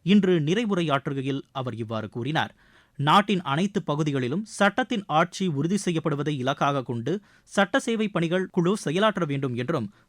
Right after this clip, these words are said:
திரு கவாய் தெரிவித்தார். ஆந்திராவில்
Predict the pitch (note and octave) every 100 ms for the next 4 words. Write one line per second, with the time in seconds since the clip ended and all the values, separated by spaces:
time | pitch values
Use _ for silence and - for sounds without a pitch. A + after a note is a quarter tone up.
0 | - F3+ C#3 D#3 F#3+ B2 A#2+ A2+ - A#2+
1 | - _ _ _ _ C#3 F3 F3 D3+ C3+
2 | F3+